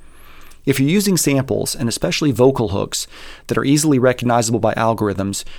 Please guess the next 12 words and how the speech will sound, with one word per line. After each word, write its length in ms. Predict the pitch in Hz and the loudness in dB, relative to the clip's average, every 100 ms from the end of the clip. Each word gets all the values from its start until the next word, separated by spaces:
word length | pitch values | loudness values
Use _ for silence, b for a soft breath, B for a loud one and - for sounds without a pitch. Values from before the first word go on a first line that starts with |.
| B | B
you 120 | 117 | -6
shouldn't 400 | 107 - 175 185 | -4 0 0 0
be 100 | 180 | -4
turning 380 | 170 139 139 123 | -4 -2 0 2
on 360 | 110 110 110 - | 2 2 0 -2
YouTube 600 | - 127 - 127 120 110 | -2 -2 -2 0 0 -2
or 120 | 107 | -4
Facebook 420 | - 113 - 117 | -2 -2 -2 -4
monetization 760 | 110 107 101 98 107 107 - 104 | -2 -2 -2 -4 -2 0 -2 -4
with 140 | 95 | -4
your 80 | 98 | -4
distributor, 560 | 101 - 139 120 - | -4 0 2 0 -2